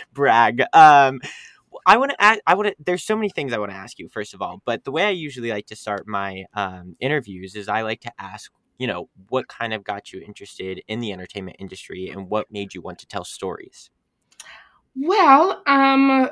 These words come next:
Speaker 2: I have, I come from an entire family of artists and entrepreneurs and just
Speaker 1: Hmm.
Speaker 2: very successful,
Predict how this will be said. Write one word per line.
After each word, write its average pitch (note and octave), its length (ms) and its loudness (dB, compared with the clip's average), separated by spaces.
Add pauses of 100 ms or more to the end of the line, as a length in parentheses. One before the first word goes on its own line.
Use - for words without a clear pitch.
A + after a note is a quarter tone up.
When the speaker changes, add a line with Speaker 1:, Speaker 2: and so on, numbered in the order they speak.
(420)
Speaker 2:
I A#3+ 220 6
have, B3 540 0
I C4 100 4
come D4 200 0
from C#4 180 2
an A3+ 180 0
entire G3 440 -2
family F3 340 -4
of E3+ 100 -6
artists E3+ 480 -4
and E3 100 -4
entrepreneurs E3 1000 -4
and D3 680 -8
just F3 360 -8
Speaker 1:
Hmm. D3+ 60 -20
Speaker 2:
very E3+ 720 -4
successful, E3 1400 -8